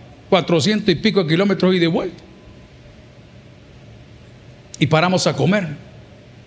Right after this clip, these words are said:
Entonces el pastor encargado, en este caso fue Roberto, dijo, "Hey, vamos a pedir no sé qué cosas, ahí es la ley, si usted se sienta, todos pagamos igual. Y la colita que sobra siempre es para la persona que atiende, y si sobra más, pues es para el fondo, a ver de qué va, pero ahí, <laughs> ahí va a quedar".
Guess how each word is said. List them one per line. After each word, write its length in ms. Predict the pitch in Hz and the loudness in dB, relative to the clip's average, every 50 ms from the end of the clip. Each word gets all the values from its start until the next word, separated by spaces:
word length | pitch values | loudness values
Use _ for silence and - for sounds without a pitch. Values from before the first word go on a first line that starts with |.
| - - - | -20 -8 -2
Entonces 300 | 135 135 131 170 139 160 | -2 0 0 0 0 0
el 100 | 170 143 | -2 0
pastor 300 | - 151 - - 175 170 | -2 -2 0 0 0 0
encargado, 320 | 175 147 180 175 180 190 196 | 0 0 0 0 0 -2 -2
en 60 | 175 | -2
este 140 | 180 185 - | -2 -2 -2
caso 220 | 180 175 180 160 | 0 -2 -2 0
fue 120 | 160 196 | 0 0
Roberto, 420 | 196 208 220 214 208 196 214 208 185 | 2 2 2 2 0 0 0 0 0
dijo, 200 | 190 151 180 226 | 0 0 0 0
"Hey, 120 | 285 247 | 0 0
vamos 240 | 190 214 214 202 202 | 0 0 0 0 -2
a 80 | 208 - | 0 0
pedir 160 | 208 214 208 | 0 0 0
no 80 | 196 | 0
sé 100 | 165 185 | -2 -2
qué 140 | 165 196 185 | -2 -2 0
cosas, 420 | - 254 269 233 202 240 226 - 196 | 2 2 2 2 0 -2 -2 -2 0
ahí 200 | 156 170 196 202 | 0 0 2 2
es 60 | 202 | 2
la 120 | 190 180 | 2 2
ley, 240 | 190 214 226 220 202 | 2 2 2 2 2
si 80 | 160 170 | 0 0
usted 160 | 143 - 233 | 0 0 0
se 100 | 202 220 | 0 0
sienta, 360 | 202 247 262 269 262 254 214 | -2 0 -2 0 0 -2 0
todos 180 | 226 226 220 196 | 0 0 0 2
pagamos 380 | 214 208 185 185 185 175 147 151 | 0 0 0 2 0 0 0 0
igual. 240 | 135 107 80 - - - - - - - - - - - - - - - - - - - - - - - - - - - - - - - - - - - - - - - - - - - | 0 -2 -4 -6 -10 -18 -20 -20 -20 -20 -20 -20 -20 -20 -20 -20 -20 -20 -20 -20 -20 -20 -20 -20 -20 -20 -20 -20 -20 -20 -20 -20 -20 -20 -20 -20 -20 -20 -20 -20 -20 -20 -20 -20 -10 -4
Y 60 | 151 175 | 0 0
la 120 | 180 175 | 0 2
colita 440 | 180 208 220 269 285 - 302 220 180 | 0 0 2 2 2 2 0 0 2
que 80 | 220 | 0
sobra 280 | - - 269 262 262 233 180 | 0 0 0 0 0 0 0
siempre 240 | - 226 208 220 185 | -2 -2 -2 -2 0
es 40 | |
para 180 | - 202 180 170 | 0 0 0 0
la 20 | |
persona 340 | 175 180 147 208 208 214 202 | 0 -2 0 0 0 0 0
que 60 | - | 0
atiende, 400 | 233 226 302 294 285 269 285 269 - | 0 0 0 0 0 0 0 0 0
y 60 | - | 0
si 160 | 170 160 202 - | 0 0 -2 0
sobra 300 | 208 220 220 220 208 196 | 0 0 0 0 0 0
más, 320 | 214 240 233 - - - - - - - - | 0 0 0 -2 -6 -8 -14 -20 -20 -6 -2
pues 180 | 180 175 170 | 0 0 0
es 160 | 165 196 180 - | 0 -2 -2 0
para 200 | - 202 180 165 | 0 0 0 0
el 40 | |
fondo, 340 | 127 175 208 208 190 190 175 | 0 2 0 2 2 2 2
a 120 | 151 170 180 | 2 2 0
ver 100 | 196 190 | 2 0
de 140 | 175 170 | 0 0
qué 120 | 170 220 214 | 2 0 0
va, 160 | 190 165 151 | 0 -2 -2
pero 180 | 156 180 175 185 | 0 2 2 2
ahí, 100 | 180 - 302 269 - | 2 2 0 0 0
<laughs> 160 | - 262 285 | 0 0 0
ahí 160 | 285 285 254 285 | 0 0 2 2
va 140 | 269 247 | 0 0
a 60 | 269 208 | 0 0
quedar". 420 | 233 226 185 196 202 190 - - | 0 0 0 0 -2 -4 -4 -8